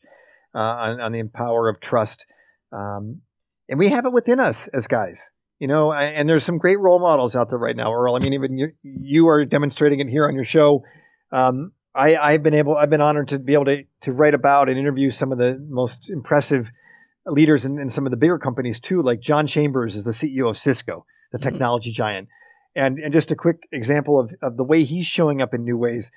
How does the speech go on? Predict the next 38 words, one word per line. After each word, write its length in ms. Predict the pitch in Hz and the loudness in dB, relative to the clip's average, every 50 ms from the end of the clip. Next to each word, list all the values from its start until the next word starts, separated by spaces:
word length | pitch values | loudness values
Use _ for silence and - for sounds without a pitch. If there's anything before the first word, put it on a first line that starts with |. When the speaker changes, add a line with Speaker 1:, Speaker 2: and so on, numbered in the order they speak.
| _ _ _ _ _ _ | _ _ _ _ _ _
Speaker 1:
He 280 | _ _ - - 214 269 | _ _ -8 -8 -6 -2
had 160 | 254 262 208 | 0 2 2
a 60 | 165 | 2
dream 760 | 147 117 104 117 110 110 117 160 190 180 151 123 104 90 85 - | 2 0 -4 -8 -6 -2 0 0 0 0 0 -2 -4 -8 -12 -16
soon 200 | - - - 170 | -8 -2 0 2
after 240 | 170 160 151 - 139 | 2 2 0 0 -2
he 60 | 139 | -4
took 240 | 135 - 156 147 - | -2 -2 -2 0 2
over 280 | 143 139 127 135 135 127 | 0 0 0 0 0 0
as 140 | 123 120 - | 0 -2 -4
C 120 | - 143 | -8 -10
E 200 | 135 131 123 127 | -8 -4 -2 0
O 100 | 131 127 | 0 0
several 280 | 117 - 139 120 123 123 | -2 -4 -6 -6 -4 -4
years 200 | 113 117 117 110 | -4 -4 -4 -4
ago 140 | 113 123 120 | -2 -2 -2
at 100 | 110 - | -2 -4
Cisco, 400 | - 135 - - 139 120 113 117 - _ _ _ _ _ _ _ | -8 -10 -6 -4 -4 -4 -4 -6 -12 _ _ _ _ _ _ _
where 120 | - 139 123 | -2 0 2
he 100 | 151 147 | 2 2
walked 320 | 139 151 151 156 - - | 4 4 2 2 2 2
through 160 | 175 160 143 | 2 4 4
a 40 | 117 | 4
homelessness 680 | - 120 151 170 170 165 143 120 - 135 127 110 - | 2 0 0 0 2 2 0 0 -2 -4 -6 -4 -4
encampment 600 | 123 117 107 - - 131 127 120 113 101 98 104 - _ | -6 -10 -8 -8 -8 -8 -8 -8 -10 -12 -12 -14 -16 _
in 160 | 139 123 120 | -10 -10 -8
San 200 | 107 - 151 139 | -4 -2 -2 -2
Jose, 360 | 135 127 113 120 113 101 92 90 | 0 -2 -2 -2 -4 -4 -6 -8
in 120 | - 107 | -10 -10
the 60 | 107 113 | -8 -6
middle 160 | 117 117 113 | -6 -6 -6
of 60 | 110 | -6
Silicon 360 | - - 131 123 113 131 120 | -6 -6 -4 -4 -4 -4 -4
Valley 340 | 110 117 113 113 113 110 113 | -4 -2 -2 -2 -4 -4 -6
in 80 | 113 107 | -8 -12
the, 140 | 107 107 151 175 _ _ _ _ | -14 -16 -18 -20 _ _ _ _
in 140 | - 110 107 | -14 -14 -12
California. 640 | - - 127 120 113 117 127 127 127 120 107 101 | -8 -4 -2 -2 -2 -2 -2 -4 -4 -4 -6 -8